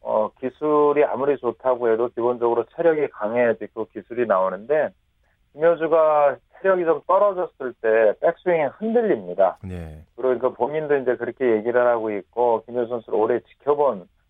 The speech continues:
Speaker 1: 사람들이 그렇게 얘기를 하는데요. 자, 일단 기본적으로 김효주가 이번에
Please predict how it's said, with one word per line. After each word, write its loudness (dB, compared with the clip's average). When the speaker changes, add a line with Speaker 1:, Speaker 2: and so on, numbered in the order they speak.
Speaker 1:
사람들이 0
그렇게 -12
얘기를 -8
하는데요. -2
자, 2
일단 0
기본적으로 0
김효주가 -2
이번에 0